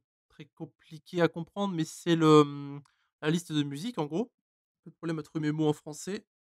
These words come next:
Alors, là, on a notre fonction play qui va en fait jouer notre musique. Donc, il va simplement jouer la première musique qui se trouve dans notre queue, donc le play Q point songs zéro. Et donc ici, on va simplement jouer notre musique. Donc, dans notre queue construct. Et pour rappeler,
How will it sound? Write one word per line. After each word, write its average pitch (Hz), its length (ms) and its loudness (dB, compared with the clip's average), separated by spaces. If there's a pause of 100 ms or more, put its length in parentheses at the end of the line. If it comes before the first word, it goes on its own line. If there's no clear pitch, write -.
(100)
Alors, 165 400 0 (680)
là, 175 80 2
on 170 60 6
a 165 60 6
notre 160 520 0
fonction 165 420 -10
play 202 340 -8 (280)
qui 156 100 -20
va 151 80 -2
en 151 80 0
fait 151 160 -6
jouer 180 160 -2
notre 165 240 -2
musique. 147 520 -8 (600)
Donc, 160 240 -16
il 147 40 -14
va 147 100 0
simplement 156 420 -2
jouer 170 200 0
la 131 80 4
première 170 360 -2
musique 165 340 -6
qui - 100 -20
se - 100 -18
trouve - 240 -20
dans 170 120 -2
notre 202 260 -2
queue, 214 280 -8 (400)
donc 151 160 -16
le 151 120 0
play 175 340 0
Q - 200 -14 (220)
point 160 140 -2
songs 147 380 -10
zéro. 131 400 -8 (400)
Et 175 60 -12
donc 160 180 -6
ici, 151 120 -10
on 190 40 -2
va 165 80 0
simplement 156 320 -6
jouer 170 160 -6
notre 156 240 -6
musique. 143 520 -18
Donc, 147 180 -18
dans 156 100 -2
notre 156 220 -4
queue 170 160 -14
construct. 160 540 -10 (440)
Et 165 80 0
pour 165 220 -10
rappeler, 156 420 -2